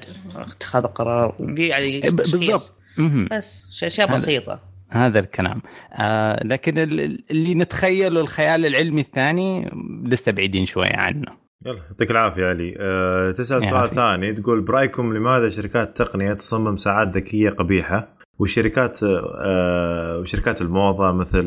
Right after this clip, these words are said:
Speaker 3: مايكل كروس وهيرمز بتطلع ساعات ذكية هجينة رقم توفر مصادر تقنية مثل،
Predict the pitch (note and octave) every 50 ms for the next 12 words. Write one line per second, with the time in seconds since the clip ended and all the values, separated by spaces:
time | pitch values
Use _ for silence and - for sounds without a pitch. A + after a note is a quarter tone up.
0 | E2+ E2+ E2+ E2+ E2 E2+ F2 F#2 F#2 F2+ - F#2 E2 - - G2 G2 G2 G2 G2
1 | F#2+ F#2+ F#2+ F#2+ F#2+ - - - _ _ _ - F#2 G2 G2 G2 F#2+ F#2+ F#2+ F#2
2 | F#2 F2 F2 - - - - F#2+ F#2+ F2 F2+ F#2+ - - - A2 A2 A2 G#2 G2
3 | G2 - G2+ G#2 A2 A2 F#2+ F#2 G2 F#2 - G#2+ G#2+ G#2+ G2 F2+ F#2 F2+ G2 A2
4 | G2 E2+ D#2+ D#2+ E2+ F#2 - - G2+ F2+ - G#2+ A#2 A2 - G2+ F#2 F2+ F2 -
5 | A#2 G#2 F#2 F2 - - - A2 A2+ B2+ A#2+ A2 G#2+ G2+ - B2 A#2+ A#2+ B2